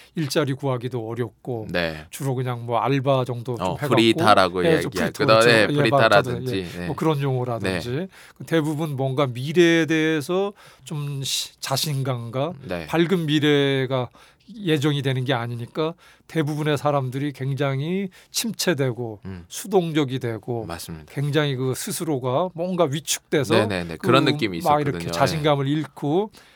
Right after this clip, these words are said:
Speaker 1: 아주 좀 어떻게 보면 우울한
Speaker 2: 네.
Speaker 1: 회색빛 미래
Speaker 2: 네.
Speaker 1: 이런 거에 사람들이 이제 체념하고 아주 길들여지다 보니까
Speaker 2: 네.
Speaker 1: 사회 전체가 좀 이렇게 푹 가라앉은 느낌.
Speaker 2: 음.
Speaker 1: 이제 그런
Speaker 2: 그런
Speaker 1: 게
Speaker 2: 느낌이죠.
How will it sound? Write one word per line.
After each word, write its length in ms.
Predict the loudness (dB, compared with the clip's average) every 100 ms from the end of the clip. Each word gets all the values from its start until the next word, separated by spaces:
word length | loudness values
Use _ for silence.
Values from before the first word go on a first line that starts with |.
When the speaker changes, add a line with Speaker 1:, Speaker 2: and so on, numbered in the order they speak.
| _
Speaker 1:
아주 160 | -10 -8
좀 160 | -6 -2
어떻게 200 | -2 -2
보면 240 | -2 -2
우울한 800 | -2 -4 -4 6 8 8 4 -8 -10
Speaker 2:
네. 320 | -2 0 2
Speaker 1:
회색빛 460 | 2 2 0 -2 -6 -4
미래 340 | -2 2 2 0 -8
Speaker 2:
네. 220 | -10 -6
Speaker 1:
이런 240 | 2 4 4
거에 220 | 4 4
사람들이 480 | 4 4 2 0 -4
이제 240 | -4 -6 -6 -20 -12
체념하고 1500 | -4 0 2 2 -2 -6 -12 _ -16 -8 -8 -4 -2 -2 -6 _ _
아주 200 | -8 -6
길들여지다 680 | -4 -2 0 0 0 -2 -4
보니까 500 | -4 -6 -6 -4 -4 -4
Speaker 2:
네. 160 | -12 -10
Speaker 1:
사회 280 | -2 0 2
전체가 400 | 0 -4 -6 -6
좀 180 | -6 -8
이렇게 180 | -8
푹 320 | -10 -12 -16 -10
가라앉은 500 | 0 2 2 -4 -10
느낌. 280 | -10 -10
Speaker 2:
음. 760 | -10 -12 -16 -16 -14 -18 -20 -18 -20 -14
Speaker 1:
이제 120 | -6 -2
그런 200 | 4 4
Speaker 2:
그런 120 | 6
Speaker 1:
게 140 | 4
Speaker 2:
느낌이죠. 240 | 4 0